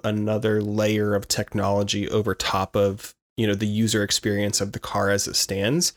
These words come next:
And it's really complimentary. I mean, it's really nice to be able to, you know, when you're settling in and you're going for a road trip and you hop on the highway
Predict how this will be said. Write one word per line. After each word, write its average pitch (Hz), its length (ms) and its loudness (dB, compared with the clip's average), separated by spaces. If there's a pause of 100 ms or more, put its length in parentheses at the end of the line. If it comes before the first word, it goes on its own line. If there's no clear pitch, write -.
And 139 100 4
it's - 240 0 (160)
really 190 240 4
complimentary. 165 680 0
I 98 40 2
mean, 120 180 2
it's 131 240 2
really 156 220 4
nice 127 280 4
to 123 120 0
be 120 180 2
able 117 300 4
to, - 220 -2
you 117 260 4
know, 113 120 4
when 117 120 4
you're 113 120 0
settling 113 500 2
in 113 100 4
and 107 100 0
you're 107 120 2
going 110 240 2
for 110 180 0
a 104 60 2
road 110 240 2
trip 113 280 0
and 104 140 -2
you 107 60 2
hop - 240 -2
on 110 160 2
the 101 60 -2
highway 113 520 4